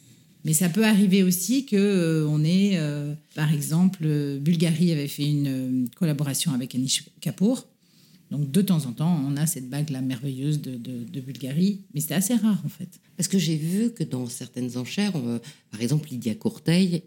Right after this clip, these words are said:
Speaker 2: était déjà dans les enchères.
Speaker 1: Oui, alors c'est vrai que moi, là, je parlais surtout des bijoux d'artistes. Mais on peut avoir beaucoup, euh, en effet, de bijoux contemporains, euh, par des créateurs joailliers. Ah oui, ça c'est sûr. Lorenz Baumer, euh,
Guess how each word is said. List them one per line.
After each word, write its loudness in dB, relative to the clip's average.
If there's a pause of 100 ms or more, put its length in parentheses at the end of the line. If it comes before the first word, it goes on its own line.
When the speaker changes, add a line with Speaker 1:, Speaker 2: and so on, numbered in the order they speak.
Speaker 2:
était -2
déjà 0
dans 2
les 0
enchères. -2 (200)
Speaker 1:
Oui, 4
alors 0
c'est -4
vrai 2
que -4
moi, 0
là, 2
je -2
parlais -6
surtout -2
des -2
bijoux -4
d'artistes. -2 (540)
Mais 4
on 0
peut -4
avoir 2
beaucoup, 2
euh, -2
en 4
effet, 2
de 2
bijoux 0
contemporains, 0
euh, -8 (100)
par 2
des 2
créateurs 0
joailliers. 0 (200)
Ah 0
oui, 4
ça -6
c'est -8
sûr. 0
Lorenz -2
Baumer, 0 (140)
euh, -6